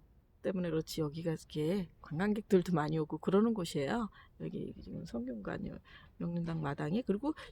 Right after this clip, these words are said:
이 길목은 또 성균관 대학교로 가는 길목이기도 해요. 음. 자, 참고로 조금 이렇게 어수선해도 참고로 <laughs> 해주시고요. 네.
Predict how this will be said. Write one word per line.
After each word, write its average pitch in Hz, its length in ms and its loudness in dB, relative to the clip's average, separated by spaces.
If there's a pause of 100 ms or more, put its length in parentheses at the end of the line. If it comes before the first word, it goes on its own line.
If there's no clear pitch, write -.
이 202 160 2
길목은 196 640 4 (240)
또 226 80 0
성균관 359 560 2
대학교로 214 420 6
가는 180 240 2
길목이기도 196 680 4
해요. 196 340 4 (680)
음. 160 320 -4 (1900)
자, 143 220 -10 (220)
참고로 240 420 4
조금 208 280 2
이렇게 180 180 4
어수선해도 190 680 4 (120)
참고로 233 380 0
<laughs> - 100 -2
해주시고요. - 560 2 (220)
네. - 80 -8